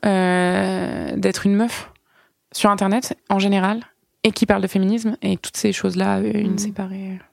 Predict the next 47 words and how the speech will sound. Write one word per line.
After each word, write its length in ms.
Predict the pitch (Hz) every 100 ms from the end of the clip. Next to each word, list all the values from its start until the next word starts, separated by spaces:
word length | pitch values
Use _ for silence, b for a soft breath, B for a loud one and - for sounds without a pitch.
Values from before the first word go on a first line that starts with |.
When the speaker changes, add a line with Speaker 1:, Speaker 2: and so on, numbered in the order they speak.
| _ _ _ _ _ _ -
Speaker 1:
de 80 |
l'autre. 360 | 180 214 - - b b b b
Speaker 2:
Et 120 | 208 202
j'ai, 340 | 196 190 147
j'ai 160 | 180 202
écouté, 440 | 202 214 277 262
euh, 760 | 208 185 185 185 180 170 165 156
l'épisode, 540 | 180 180 185 196 190
euh, 280 | 185 175 175
dans 180 | 175 180
le 60 |
genre 200 | 180 185 185
deux 220 | 196 214 -
que 60 | -
t'as, 200 | - 175
que 100 | -
t'as 140 | - 170
fait, 80 |
Speaker 1:
Mm. 180 | 233 202
Speaker 2:
euh, 260 | 175 170 170
avec, 260 | 170 165
euh, 120 | 165 165
Géraldine 440 | 175 165 170 180
sur 180 | - 175
Nova, 280 | 175 175 285 _ b b b b b b -
euh, 480 | 170 160 160 160 160
qui 100 | -
était 140 | 165
très 220 | - 190
intéressant 440 | 185 175 170 165 190
d'ailleurs. 240 | 180 254 - B B B B B
Et, 260 | 185 180 170
euh, 600 | 156 156 151 151 151 - - -
et 120 | 190
vous 100 | 190
parliez 240 | 185 180
à 80 | 247
un 100 | 233
moment 140 | 247
du 120 | 240 196
fait 320 | 233 247 -
que 280 | - 226 240
dans 240 | 202 185
les, 760 | 180 175 175 170 170 165 160 151
dans 140 | 165
les 240 | 170 170
œuvres 520 | 202 247 220 185 170